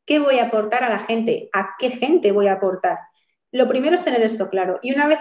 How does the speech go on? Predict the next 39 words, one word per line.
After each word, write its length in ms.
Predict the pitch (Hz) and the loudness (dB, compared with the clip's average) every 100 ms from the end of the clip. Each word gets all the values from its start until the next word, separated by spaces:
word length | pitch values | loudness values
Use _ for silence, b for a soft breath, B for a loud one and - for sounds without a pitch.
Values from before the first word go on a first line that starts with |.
| - | -2
que 100 | 262 | -4
uno 220 | 262 254 | -4 -4
tiene 280 | 247 214 196 | -2 0 -2
su 140 | 202 | 0
propuesta 380 | 208 208 233 254 | 0 0 0 0
de 60 | 240 | 2
valor 300 | 220 208 214 | 4 2 2
clara 420 | 240 226 233 - _ _ | 2 2 0 -6 _ _
y 140 | - 214 | 2 2
a 100 | 214 | 2
quién 200 | 233 247 | 0 0
se 120 | 254 | 0
dirige, 540 | 233 254 277 254 254 _ _ _ _ - | 0 0 -4 -6 -6 _ _ _ _ 0
pues 180 | 208 | 0
sabe 280 | 208 208 208 | 2 2 4
muy 160 | 214 220 | 4 4
bien 460 | 233 254 285 302 _ _ _ _ | 2 2 -2 -8 _ _ _ _
cuáles 380 | - 233 202 208 | 2 4 6 4
son 120 | 226 | 4
los 120 | 226 220 | 2 2
puntos 400 | 240 226 226 220 | 0 2 4 4
de 100 | 226 | 6
dolor, 420 | 233 254 294 220 | 6 6 4 2
las 180 | 208 202 | -2 0
problemáticas, 720 | 202 190 202 214 208 214 208 | 0 2 2 2 0 2 2
las 200 | 208 202 | 2 0
frustraciones, 1080 | 208 202 208 202 220 214 208 214 214 - _ - | -2 0 -2 2 2 6 6 4 2 -8 _ 2
las 420 | 214 214 208 214 | 6 8 6 4
inquietudes, 1040 | 226 208 226 214 226 214 208 214 214 214 - _ | 0 0 2 2 4 6 6 6 4 -4 -14 _
eh, 140 | 214 214 | 0 2
las 160 | 226 | 2
preocupaciones 880 | 226 220 226 226 214 214 214 214 214 | 2 2 4 2 2 2 2 0 0
de 140 | 233 233 | 2 4
ese 180 | 233 | 2
público 380 | 262 233 214 208 | -2 0 2 2
al 80 | 196 | 0
que 100 | 196 | -2
se 100 | 196 | -2
dirige. 520 | 185 269 294 202 190 | 0 0 0 -2 -4